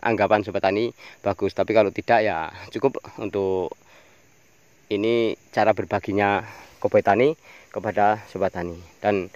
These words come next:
kemarin Sobat Tani dari produk-produk obat sudah datang sini memberikan sampel-sampelnya. Tapi sayang sekali saya tidak membaca sampel itu, bahan aktifnya itu,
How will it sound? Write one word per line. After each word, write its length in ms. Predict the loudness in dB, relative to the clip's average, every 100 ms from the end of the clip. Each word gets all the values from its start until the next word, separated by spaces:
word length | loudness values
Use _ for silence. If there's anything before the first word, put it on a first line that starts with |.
| -20 -20 -10
kemarin 320 | 0 4 4 2
Sobat 240 | -2 0
Tani 160 | 0 -2 -10 -6
dari 640 | -2 0 0 0 0 -2 -6 _ -20 -20 -20 -20 _ -20 -4
produk-produk 720 | 0 4 4 4 0 4 2 2 -16 -14 -8
obat 240 | 0 2 2
sudah 240 | 0 -2
datang 320 | 0 0 0
sini 320 | 0 0 0 -2 -8 -20 -18 -6
memberikan 400 | -2 4 4 4
sampel-sampelnya. 880 | 0 0 2 4 8 8 6 4 _ -20 -20 _ -6
Tapi 160 | 0
sayang 240 | 4 4 2
sekali 460 | 4 4 4 -2
saya 400 | 2 6 8 6 2
tidak 240 | -4 0 2
membaca 640 | 4 2 4 4 4 -2 -14 -20 -14
sampel 560 | -2 0 4 4 4 2
itu, 320 | 2 4 2 -2 -20 -20 _ _ -20 -8
bahan 240 | 2 2 2
aktifnya 480 | -4 -4 -2 -2
itu, 320 | 0 0 0